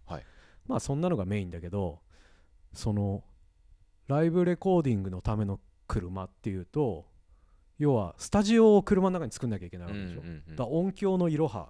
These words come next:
Speaker 2: みたいなもの。
Speaker 1: あ、そっからそうですよね。
Speaker 2: そう。要は吸音はここでしなきゃいけないとか、
Speaker 1: うん。
Speaker 2: 反射がどうだとか、
Speaker 1: うん。
Speaker 2: 音の周波数っていうのはこうだとか、
Speaker 1: うん。
Speaker 2: あとはアナログの音声卓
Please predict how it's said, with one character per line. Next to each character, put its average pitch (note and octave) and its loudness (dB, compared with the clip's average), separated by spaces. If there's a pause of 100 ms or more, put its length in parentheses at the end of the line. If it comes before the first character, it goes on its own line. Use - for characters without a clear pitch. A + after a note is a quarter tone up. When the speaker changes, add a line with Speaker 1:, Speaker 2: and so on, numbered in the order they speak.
Speaker 2:
み G2+ -10
た E2 -10
い D2+ -18
な D2+ -20
も E2 -16
の。 C#3 -10 (220)
Speaker 1:
あ、 F#2+ -16
そ - -12
っ - -8
か B2 2
ら G#2+ -4
そ - -16
う - -14
で - -20
す - -20
よ B2+ -20
ね。 C3 -16
Speaker 2:
そ G#2 -4
う。 - -20 (560)
要 B2 -12
は G2 -8
吸 F#3 4
音 F3+ 8
は E3 4
こ - -8
こ D#3 0
で C#3 2
し C#3 -2
な B2+ -2
き - -12
ゃ F#2+ -6
い E2+ -16
け F#2 -14
な F2 -12
い F2 -12
と F2 -10
か、 D#2 -10
Speaker 1:
う - -10
ん。 - -12
Speaker 2:
反 D3 -6
射 C#3+ -6
が C3 -6
ど B2+ -6
う - -14
だ E2+ -16
と - -20
か、 F2+ -14 (500)
Speaker 1:
う C#3 -10
ん。 - -10
Speaker 2:
音 F#3+ -8 (180)
の D#3 -8
周 F3 -2
波 E3 -2
数 C#3 -8
っ A2 -10
て - -12
い - -8
う F#2+ -6
の F2 -8
は F2 -10
こ A#2 -4
う F#2 -8
だ D#2+ -12
と - -20
か、 E2 -14
Speaker 1:
う - -14
ん。 D2+ -14 (680)
Speaker 2:
あ - -6
と A#2+ -4
は G2 -6
ア C#3 -2
ナ E3 2
ロ F#3 2
グ F#3+ 0
の F#3+ 2 (560)
音 F3 0
声 F#3+ 4
卓 - -10